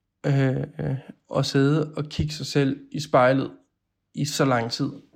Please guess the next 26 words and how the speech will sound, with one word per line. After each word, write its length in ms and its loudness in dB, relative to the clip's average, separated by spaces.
og, 400 2
øh, 300 0
og 200 -4
reflektere 680 0
over, 320 0
hvad 200 -4
man 180 -2
egentlig 420 2
ønsker 340 4
at 200 2
komme 220 2
frem 260 2
med, 360 2
og 260 -2
det 120 2
samme 480 0
med, 340 0
at 220 -6
du 120 -4
faktisk 260 4
kommer 180 2
helt 240 4
ind 160 4
i 60 2
dig 140 0
selv, 300 -2